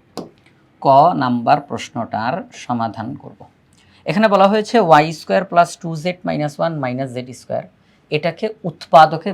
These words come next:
বিশ্লেষণ করো। একটা রাশি আমাদেরকে দিল, এটাকে বললো উৎপাদকে বিশ্লেষণ করার জন্য। যখন একটি রাশিকে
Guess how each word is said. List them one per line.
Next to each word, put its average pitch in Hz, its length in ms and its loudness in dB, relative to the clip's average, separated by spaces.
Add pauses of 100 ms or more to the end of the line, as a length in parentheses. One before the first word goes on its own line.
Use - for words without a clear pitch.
বিশ্লেষণ 117 420 -16 (100)
করো। - 160 -16 (840)
একটা 226 140 4 (100)
রাশি 165 320 0
আমাদেরকে 175 400 -4
দিল, 110 120 -8 (460)
এটাকে 139 240 0
বললো 147 200 -2
উৎপাদকে 123 380 -6
বিশ্লেষণ - 380 -16
করার 107 220 -14
জন্য। - 160 -20 (840)
যখন 190 220 4 (140)
একটি 233 160 -2 (100)
রাশিকে 196 420 0